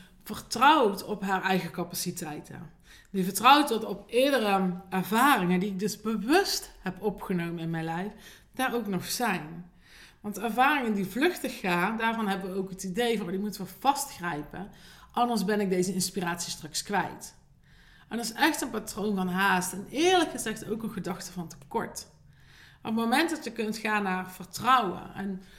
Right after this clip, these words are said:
mag ontvangen, dan heb je eigenlijk veel meer om door te geven. En daar wil ik mij aan committeren. Dat is de persoon die ik wil zijn.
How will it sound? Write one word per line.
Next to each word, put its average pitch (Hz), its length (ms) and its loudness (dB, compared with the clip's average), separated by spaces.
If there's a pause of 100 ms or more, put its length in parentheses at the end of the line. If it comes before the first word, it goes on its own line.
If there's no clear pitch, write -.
(340)
mag - 560 4 (340)
ontvangen, 202 840 2 (720)
dan 214 100 -8
heb 226 160 -8
je 233 60 -4
eigenlijk 226 440 -4
veel 240 340 -8
meer 196 180 -2
om 165 140 -4
door 220 180 -4
te 226 120 -10
geven. - 440 -14 (920)
En 233 220 0
daar 320 300 4
wil 262 140 0
ik 254 100 0
mij 226 240 6
aan 190 140 -2
committeren. 175 600 -2
Dat 285 180 -4
is 359 140 -4
de 233 80 -8
persoon 214 400 -2
die 170 180 2
ik 165 80 -8
wil 170 220 -2
zijn. 185 540 2